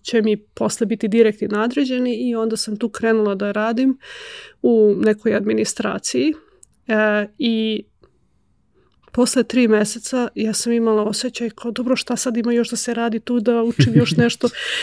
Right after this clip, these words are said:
Speaker 1: I, i to je bio moment kad, e, sam ja zapravo bila jako, ja sam bila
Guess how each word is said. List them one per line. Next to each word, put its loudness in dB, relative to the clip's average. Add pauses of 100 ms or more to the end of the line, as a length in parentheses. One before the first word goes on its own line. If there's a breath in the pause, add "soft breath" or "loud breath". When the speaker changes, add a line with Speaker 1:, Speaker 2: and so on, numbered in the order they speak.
(180 loud breath)
Speaker 1:
I, 6
i 2
to 4
je 8
bio 6
moment 2
kad, 2
e, 2
sam -2
ja 2
zapravo 4
bila 4
jako, 2
ja 4
sam 2
bila 4